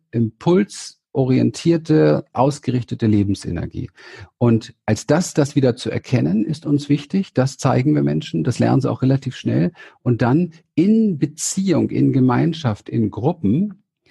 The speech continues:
zu erkennen, dass ich diese Energie voll ins Leben bringen kann,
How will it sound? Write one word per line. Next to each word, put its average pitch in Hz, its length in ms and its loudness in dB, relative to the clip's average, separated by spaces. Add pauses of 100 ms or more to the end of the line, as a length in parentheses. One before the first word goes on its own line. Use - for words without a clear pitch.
(380)
zu - 200 -2
erkennen, 165 640 0
dass 120 240 -2
ich - 260 -4
diese 185 280 4
Energie 151 500 2
voll 214 480 -2
ins 214 220 0
Leben 175 240 2
bringen 101 320 -4
kann, 110 420 -6